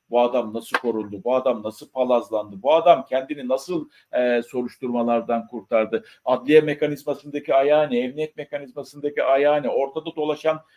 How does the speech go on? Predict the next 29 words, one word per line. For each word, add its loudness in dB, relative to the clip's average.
e, -6
işte -6
paralardan 2
bahsediliyor. -2
İşte -10
dini 0
yapılara 4
yatırdığı -2
paralardan, 0
bu -6
paralar 0
nasıl -8
kazanıldı? -6
Ne -6
kadar -2
illegal? 0
masak -2
ne 0
yapıyor? 2
Neyi 0
inceliyor? -2
Bunları 2
duyabilecek 0
miyiz? -6
Önemli -4
olan 2
bu. 2
İşte 4
eğer 6